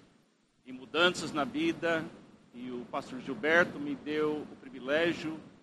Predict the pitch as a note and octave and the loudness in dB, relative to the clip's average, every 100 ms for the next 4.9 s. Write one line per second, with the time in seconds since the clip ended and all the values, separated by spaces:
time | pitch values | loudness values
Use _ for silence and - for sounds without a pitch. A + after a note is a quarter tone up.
0 | - _ _ - D#3 E3+ - D#3 D3 F3 | -20 _ _ -2 2 2 2 -2 0 0
1 | E3 D3+ D3 C3+ - - F3 F3 F3 E3 | 0 -2 0 -2 -2 -4 -2 -2 -4 -10
2 | D3 D3+ D3 E3 D3+ D3 C#3+ D3 C#3+ C#3 | -4 -4 -4 -6 -4 0 2 0 -2 -10
3 | C#3 C#3 - C#3+ C#3 C#3 C3+ - G#2+ - | -8 -6 -4 -2 -2 -2 -4 -6 -12 -4
4 | G3 F#3 F3+ F3+ E3+ A#2+ E3 D#3 C#3 | -2 0 4 6 4 2 -2 0 -2